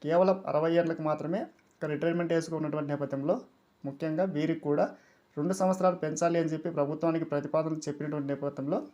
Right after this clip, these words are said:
so, ప్రభుత్వం అయితే ఈ నిర్ణయం తీసుకుని ఆ ప్రభుత్వ ఉద్యోగస్తులు కూడా మనకి శుభవార్తను అయితే అందించింది. ఇప్పటి నుంచి మనకి చట్టాన్ని సవరిస్తూ ప్రభుత్వ ఉద్యోగస్తులకి అరవై రెండు సంవత్సరాలుగా ఒక రిటైర్మెంట్ ఏజ్ అయితే ఉండబోతూ ఉంది.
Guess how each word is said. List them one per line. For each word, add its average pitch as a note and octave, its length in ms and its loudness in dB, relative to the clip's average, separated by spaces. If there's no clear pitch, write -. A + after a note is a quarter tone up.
so, - 120 -12
ప్రభుత్వం D#3 420 0
అయితే D#3 160 -2
ఈ C#3+ 160 0
నిర్ణయం D3 300 -2
తీసుకుని D3 360 -4
ఆ C#3 160 6
ప్రభుత్వ E3 440 0
ఉద్యోగస్తులు D3+ 540 -4
కూడా D3 200 0
మనకి C#3+ 280 -2
శుభవార్తను D3 500 0
అయితే C#3+ 120 -2
అందించింది. C3+ 440 -6
ఇప్పటి E3 300 -2
నుంచి E3+ 180 0
మనకి D3 300 -2
చట్టాన్ని E3+ 400 0
సవరిస్తూ D3 480 -2
ప్రభుత్వ D#3 420 -2
ఉద్యోగస్తులకి C#3+ 680 -2
అరవై C#3+ 240 -2
రెండు D#3 180 -4
సంవత్సరాలుగా C#3 600 -2
ఒక D3+ 80 -4
రిటైర్మెంట్ D3+ 400 0
ఏజ్ D3 120 -2
అయితే D3 140 -2
ఉండబోతూ D3 440 0
ఉంది. C3 220 -2